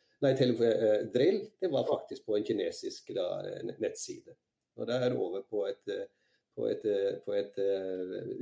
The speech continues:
utfordring som, som er enda dypere, det er, og som jeg tror ikke alle er klar over. Kjøper du på en, fra en nettbutikk utenfor E U, da er du som forbruker importør, og det er ditt ansvar å sikre at dette produktet er i samsvar med de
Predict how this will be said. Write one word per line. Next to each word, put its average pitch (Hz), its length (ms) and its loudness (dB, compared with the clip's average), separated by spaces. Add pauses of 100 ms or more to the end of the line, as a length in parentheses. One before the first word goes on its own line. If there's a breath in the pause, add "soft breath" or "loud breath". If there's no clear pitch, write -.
(120)
utfordring 113 600 0
som, 117 360 0
som 110 260 -2
er 107 320 -2
enda 95 240 -2
dypere, 104 480 -4
det 127 140 2
er, 113 100 -2
og - 80 -2
som 113 180 -2
jeg 107 140 0
tror 120 160 -4
ikke - 160 -6
alle 104 320 -4
er 92 80 -8
klar 87 320 -4
over. 131 260 -6
Kjøper - 380 -2
du 165 80 6 (640)
på 120 80 0
en, 120 180 0 (300)
fra 117 180 -2
en 120 140 2
nettbutikk - 480 -4
utenfor 107 400 -2
E 110 180 4 (140)
U, - 20 0 (880)
da 135 160 -2
er - 160 2
du 110 160 -2
som 113 200 -2
forbruker 110 680 -2
importør, 98 720 -2 (160)
og 107 100 -6
det 107 120 0
er 107 120 0
ditt 110 280 -2
ansvar 98 500 -2 (100)
å 101 80 -2
sikre - 480 -4
at 92 160 -4
dette - 300 -2
produktet - 480 -6
er 92 80 -2
i 95 60 -2
samsvar 85 520 -2
med 90 240 -8
de 92 220 -4